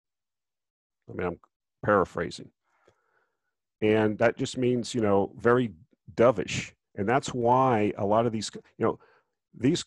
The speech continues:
insurance companies, when you buy a life insurance policy, they know from their data that goes back hundreds of years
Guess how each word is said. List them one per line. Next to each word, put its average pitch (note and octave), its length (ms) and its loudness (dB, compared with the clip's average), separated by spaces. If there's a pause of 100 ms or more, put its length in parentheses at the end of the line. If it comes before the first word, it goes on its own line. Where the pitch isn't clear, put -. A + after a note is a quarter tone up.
insurance D3+ 460 -2
companies, G2 640 -4 (180)
when G#2 140 -6
you B2 100 0
buy A#2+ 200 0
a A#2 60 2
life G#2+ 280 0
insurance G2 360 -8
policy, E2+ 400 0
they G2+ 260 -2 (200)
know A2 300 2
from A2 200 -8
their F#2+ 340 0 (180)
data G2+ 340 0
that D#2 140 -10
goes F#2+ 200 -4
back F2+ 240 -2
hundreds G#2+ 360 -4
of - 100 -12
years E2+ 480 -4